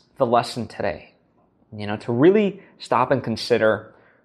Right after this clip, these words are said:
those two things, reflect on them, and see how you can go about moving forward with this realization, you know, um, because they do work hand in hand. And now,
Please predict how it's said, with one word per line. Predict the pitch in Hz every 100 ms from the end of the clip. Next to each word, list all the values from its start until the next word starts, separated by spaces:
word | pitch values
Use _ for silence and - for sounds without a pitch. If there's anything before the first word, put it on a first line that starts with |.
| -
those | 113 139 139
two | - 139
things, | - 110 110 104 110 -
reflect | 123 110 - 123 120 -
on | 110 104
them, | 104 87 101 - _ _ _ _
and | - 113
see | - 233
how | 185 175
you | 185
can | 170 175
go | 135 139 147
about | 123 117 123 139 98 - _ _ _ -
moving | 123 143 143 -
forward | 143 156 101 73 - - _ _ _ _ -
with | 131 139
this | 147 127
realization, | 135 127 113 104 113 135 - - _ _ _ _ _ _ _ _ _ _ _ _
you | 98
know, | 92 92 123 - _ _ _ _ _ -
um, | 101 104
because | 127 139
they | 123 135
do | 156
work | 185 123 -
hand | 92 98
in | 85
hand. | 117 - - -
And | 139 139 135 - _ 160
now, | 139 135 -